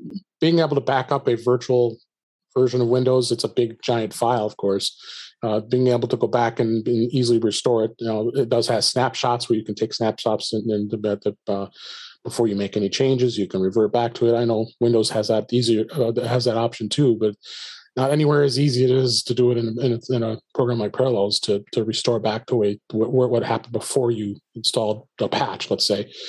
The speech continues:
especially Windows. I mean, that, I mean, that, that patch management is a big thing with testing all the time. You have to go back and actually do a lot of testing. I mean, you,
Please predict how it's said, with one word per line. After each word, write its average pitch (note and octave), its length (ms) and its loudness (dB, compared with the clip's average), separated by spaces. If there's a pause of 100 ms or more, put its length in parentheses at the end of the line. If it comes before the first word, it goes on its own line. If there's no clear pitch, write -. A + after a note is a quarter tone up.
(300)
especially A2+ 400 -2
Windows. G2+ 460 0
I G2+ 40 -2
mean, G2+ 220 -4 (240)
that, A2+ 160 0
I C3 60 0
mean, G#2+ 240 0
that, A2 160 2
that A#2+ 480 -4
patch C3+ 260 -2
management B2 400 0
is A2 240 -4
a A2+ 60 -4
big A#2+ 260 0
thing B2 160 2
with B2 140 0
testing B2+ 340 0
all A#2 120 0
the A#2 100 -2
time. C#3 280 -2
You G#2 80 -4
have A2 260 -4
to G2+ 140 0 (520)
go B2+ 80 2
back A#2+ 280 0
and A2+ 80 0
actually A2 440 -2
do A2+ 200 4
a A2 60 2
lot A2 220 0
of G#2+ 180 -4 (320)
testing. G#2+ 500 -4
I - 40 -16 (120)
mean, G#2 160 -4
you, G#2+ 160 -6